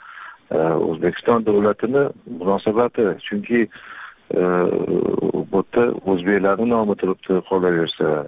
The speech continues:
E, endi, e, bilasizmi,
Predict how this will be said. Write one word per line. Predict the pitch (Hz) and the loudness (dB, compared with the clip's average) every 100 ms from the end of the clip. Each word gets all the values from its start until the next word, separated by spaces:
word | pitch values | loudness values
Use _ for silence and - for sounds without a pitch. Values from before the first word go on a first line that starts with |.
| - - | -10 -8
E, | - 50 50 50 - - - | -6 -4 -4 -4 -2 -2 2
endi, | 98 101 110 - _ - - - - - | 2 2 0 0 _ -20 -18 -18 -12 -2
e, | - 65 53 - - 65 - - _ _ _ - | 0 0 -2 -4 -6 -8 -10 -14 _ _ _ 2
bilasizmi, | 104 120 - 139 110 | 2 2 0 0 2